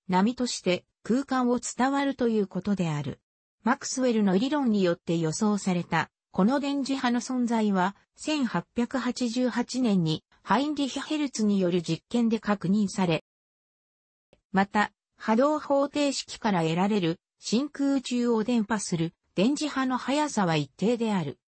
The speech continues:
そのため、相対性原理を仮定するならば、どのような完成形についても、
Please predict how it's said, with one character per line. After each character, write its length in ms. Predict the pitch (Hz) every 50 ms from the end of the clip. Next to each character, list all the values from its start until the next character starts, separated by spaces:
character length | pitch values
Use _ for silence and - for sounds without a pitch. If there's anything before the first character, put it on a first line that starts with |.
| _ _ _ _ _
そ 160 | - - 214
の 160 | 226 269 294
た 140 | 285 285 269
め、 240 | 247 240 226 - - _ _ _ _
相 260 | - - 240 285 311 -
対 180 | 269 277 285 277
性 260 | - 294 302 302 285
原 160 | - 285 302 311
理 140 | 247 208 180
を 100 | 165 151
仮 220 | - - 160 156
定 180 | - 185 240 247
す 140 | - - 233
る 120 | 233 226
な 100 | 214 196
ら 120 | 185 175 156
ば、 180 | 156 160 175 - _ _ _ _
ど 140 | - 190 240
の 160 | 311 349 349
よ 160 | 311 285 247 214
う 60 | 185
な 100 | 165 151
完 280 | - - 170 196 240 247
成 220 | - 262 262 254
形 220 | - 247 247 240 233
に 160 | 233 233 214
つ 120 | - 240
い 100 | 233 208
て 140 | - 180 170
も、 200 | 165 160 170